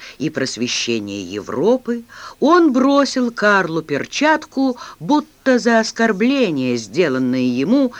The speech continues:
рижским комендантом Дальбергом. Где ближе было им разведаться, как не в стране, которую оба они почитали своею отчиною?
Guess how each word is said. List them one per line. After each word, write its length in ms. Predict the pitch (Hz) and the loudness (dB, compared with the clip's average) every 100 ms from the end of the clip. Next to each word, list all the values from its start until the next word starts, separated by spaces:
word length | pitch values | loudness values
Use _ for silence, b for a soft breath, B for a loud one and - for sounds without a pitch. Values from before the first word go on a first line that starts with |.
| B B | B B
рижским 720 | 143 190 247 226 - - 214 | 0 2 2 0 -6 -4 -4
комендантом 1000 | - 120 107 101 87 147 151 135 139 139 B B B | -4 -6 -6 -8 -4 -2 -2 -6 -8 -8 B B B
Дальбергом. 680 | - 139 113 - - - - _ _ _ 480 _ _ _ B B B B B B | -6 -2 -2 -6 -16 -18 -20 _ _ _ _ _ _ _ B B B B B B
Где 420 | 180 196 330 320 | -6 4 6 6
ближе 500 | 233 247 277 240 226 | 6 6 6 6 4
было 300 | 180 220 202 | 6 6 6
им 460 | 185 185 190 175 - | 4 2 0 0 0
разведаться, 1040 | 170 165 135 185 233 208 202 - 196 185 - | 0 0 4 4 4 2 -4 -6 -2 -2 -2
как 220 | 170 175 | -4 -2
не 120 | 180 | -4
в 60 | 170 | -4
стране, 460 | - 175 185 214 | -2 0 2 0
которую 460 | 202 185 196 196 196 | 0 -2 2 4 2
оба 480 | - 247 208 143 139 | 4 4 4 4 2
они 240 | 139 185 | 2 -2
почитали 480 | 165 151 143 170 147 | -4 -8 -4 -2 -2
своею 600 | - 120 120 139 127 - - | -4 -2 0 2 0 -2 -4
отчиною? 680 | 180 - - - 78 57 | -6 -6 -16 -14 -16 -18